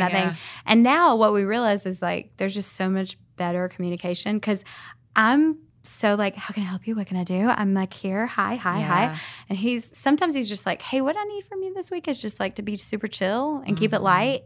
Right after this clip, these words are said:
Speaker 2: Mm-hmm.
Speaker 1: And, like, 'cause, you know, I wanna go, like, deep.
Speaker 2: Yes,
Speaker 1: And
Speaker 2: I
Speaker 1: he's
Speaker 2: love
Speaker 1: like
Speaker 2: that about you. But I totally get, yeah, that you can't. Everybody can't live
Speaker 1: <laughs> And
Speaker 2: there all the
Speaker 1: he's
Speaker 2: time.
Speaker 1: like, "You're cute. Just
Speaker 2: Yeah.
Speaker 1: can you be cute this week? That's what, I just need you to be nice and cute and friendly." And I'm like, "Okay."
Speaker 2: Right.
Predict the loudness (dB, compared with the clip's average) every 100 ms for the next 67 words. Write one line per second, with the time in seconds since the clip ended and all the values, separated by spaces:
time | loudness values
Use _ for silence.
0 | -12 -14 -12 -12 -6 -4 -2 -4 -6 -4
1 | -2 -2 -2 -4 -4 -4 -4 -6 -6 -6
2 | -6 -14 -20 -10 -10 -10 -6 -4 -2 -2
3 | -2 -2 -4 -10 -10 -14 -14 -6 -2 -2
4 | 2 2 2 -2 0 2 4 2 0 -4
5 | -4 -2 -2 -2 -2 -4 2 4 6 6
6 | 6 4 -2 0 2 4 4 2 4 4
7 | 4 2 -8 -4 -2 0 -2 -4 -8 _
8 | _ -12 -8 -8 -10 -2 0 2 4 4
9 | 4 0 -2 0 -4 -6 -8 -8 0 2
10 | 4 2 4 2 4 2 2 0 0 2
11 | 2 2 2 0 -2 -4 -2 -2 -2 -6
12 | -4 -2 -2 -2 -4 -4 -4 0 2 4
13 | 2 2 0 2 2 0 2 8 8 8